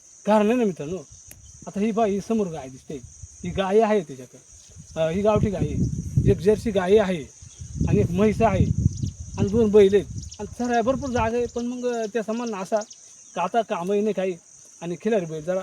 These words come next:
बरं झालं ताटण, तर मग ते ओपून टाकायचं. पण मित्रांनो,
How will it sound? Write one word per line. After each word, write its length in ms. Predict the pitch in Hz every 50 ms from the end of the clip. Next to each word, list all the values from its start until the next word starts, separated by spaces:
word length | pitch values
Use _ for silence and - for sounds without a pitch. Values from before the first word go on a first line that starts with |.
| 220 - -
बरं 300 | 202 165 180 196 185 185
झालं 160 | 202 202 175 - -
ताटण, 260 | 160 143 - 143 131 147 - - - - - - - - - - - - - - - - -
तर 140 | 214 214
मग 140 | 208 214 208
ते 160 | 190 - 214
ओपून 280 | 202 202 240 226 262 247
टाकायचं. 380 | 226 254 226 233 208 160 151 139 - - - - - - - -
पण 80 | 151
मित्रांनो, 420 | 139 160 190 - 208 185 165 156